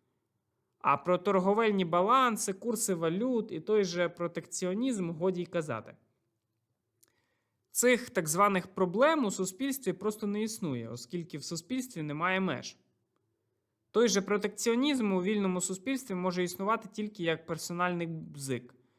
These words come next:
Не купувати товари з якоїсь місцевості, але знову-таки тільки доти, доки носій цього бзика не стикнеться з його ціною. Хоч би якої проблеми ви торкнетеся, вона найчастіше не є соціальною,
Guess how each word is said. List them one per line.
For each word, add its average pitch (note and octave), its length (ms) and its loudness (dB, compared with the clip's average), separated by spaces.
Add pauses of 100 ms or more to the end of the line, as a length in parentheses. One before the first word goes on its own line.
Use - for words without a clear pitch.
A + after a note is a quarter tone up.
(160)
Не D3+ 80 -2
купувати F#3 720 2
товари G3+ 420 2
з D#3+ 100 -2
якоїсь E3 360 -4
місцевості, A3 680 0
але D#3 300 0
знову-таки E3+ 720 -4 (180)
тільки F3+ 340 0
доти, F3+ 380 2
доки D#3 280 -2
носій D3+ 340 -6
цього C#3+ 300 -4
бзика D#3+ 420 -4
не C#3 280 -4
стикнеться D#3+ 580 -10
з C#3 100 -10
його C3+ 180 -6
ціною. B2 480 -8 (4000)
Хоч F#3 240 2
би G3+ 140 4
якої A3 340 6
проблеми F#3 500 0
ви E3 100 -2
торкнетеся, F#3+ 880 -2
вона F3 360 -2
найчастіше F#3+ 720 -2
не F3+ 140 -2
є G#3+ 160 2
соціальною, C3+ 800 -2